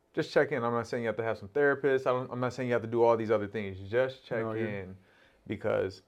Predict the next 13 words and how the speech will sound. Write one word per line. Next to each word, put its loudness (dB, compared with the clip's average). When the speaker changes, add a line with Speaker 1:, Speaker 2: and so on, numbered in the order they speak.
Speaker 1:
I, 0
there's 0
this -8
new -2
chart 2
I'm -8
seeing -8
on -6
social -6
media -4
where -2
it -6
says, -6